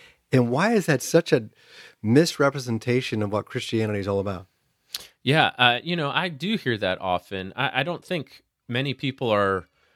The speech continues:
Speaker 2: like, uh, well, uh, a-, attuned with their own hearts enough to be able to say that's the reasoning. Like,
Speaker 1: Mm-hmm.
Speaker 2: for him to be able to say,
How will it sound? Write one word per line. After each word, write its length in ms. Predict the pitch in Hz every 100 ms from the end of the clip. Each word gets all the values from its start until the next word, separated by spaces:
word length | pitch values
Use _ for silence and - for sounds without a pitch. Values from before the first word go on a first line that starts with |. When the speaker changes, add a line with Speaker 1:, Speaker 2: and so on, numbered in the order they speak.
| _ _
Speaker 2:
like, 340 | 117 107 - 117
uh, 240 | 98 95
well, 760 | 98 101 110 110 110 107 104 98 98 _
uh, 600 | 104 98 101 95 95 90 - -
a-, 80 | 110 _ -
attuned 760 | 107 - - 127 123 120 113 104
with 280 | 107 104 -
their 160 | 104
own 280 | 104 104 101
hearts 440 | 92 107 104 -
enough 280 | 117 107 101
to 100 | -
be 100 | 95 98
able 160 | 92
to 140 | - 95
say 680 | - - 92 95 117 151
that's 440 | 101 117 127 - -
the 120 | 135
reasoning. 680 | 131 131 139 156 160 175 -
Like, 320 | 110 104 -
Speaker 1:
Mm-hmm. 360 | 113 104 107 131 _ _ _ -
Speaker 2:
for 140 | 143
him 200 | 123 165
to 120 | -
be 120 | 139 131
able 160 | 120
to 80 | 107
say, 480 | - 113 104 101